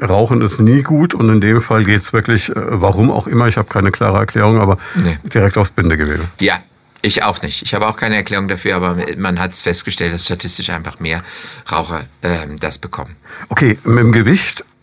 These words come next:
Speaker 1: hängt's auch wieder zusammen vermutlich, weil klar, ich habe mehr Druck, wenn ich mehr Volumen habe und mehr Belastung auf der ganzen
Speaker 2: Yep.
Speaker 1: Struktur.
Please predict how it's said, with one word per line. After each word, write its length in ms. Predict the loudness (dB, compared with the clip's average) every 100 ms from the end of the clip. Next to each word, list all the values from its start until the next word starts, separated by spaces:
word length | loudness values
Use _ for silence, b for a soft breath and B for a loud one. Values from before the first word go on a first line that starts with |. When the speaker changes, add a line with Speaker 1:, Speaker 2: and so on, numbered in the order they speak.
| _ _ _ -2
Speaker 1:
hängt's 320 | 2 2 2
auch 240 | 0 2
wieder 200 | 2 2
zusammen 420 | 2 2 2 2
vermutlich, 640 | 2 2 4 4 0 -2 0
weil 320 | 2 2 2
klar, 380 | 0 2 4 2
ich 100 | 0
habe 160 | 0 2
mehr 140 | 2
Druck, 300 | 2 0 2
wenn 160 | 2 2
ich 120 | 2
mehr 160 | 2 2
Volumen 340 | 4 4 4
habe 220 | 4 2
und 80 | 0
mehr 120 | 2 2
Belastung 500 | 2 2 2 2 2
auf 160 | 0 0
der 100 | 2
ganzen 240 | 2 2
Speaker 2:
Yep. 60 | 2
Speaker 1:
Struktur. 400 | 0 -2 -4 -4